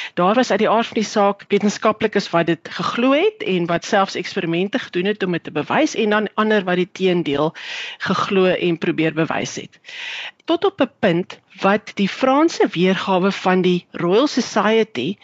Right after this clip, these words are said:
hier rondom agtien aggenvyftig 'n prys uitgeloof het vir die wetenskaplike wat hierdie teorie van spontane generasie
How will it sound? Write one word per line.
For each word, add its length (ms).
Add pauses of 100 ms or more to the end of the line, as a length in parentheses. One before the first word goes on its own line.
(360)
hier 260
rondom 400
agtien 400
aggenvyftig 840
'n 160
prys 400
uitgeloof 640
het 140
vir 120
die 80
wetenskaplike 840
wat 180
hierdie 260
teorie 380
van 140
spontane 580
generasie 720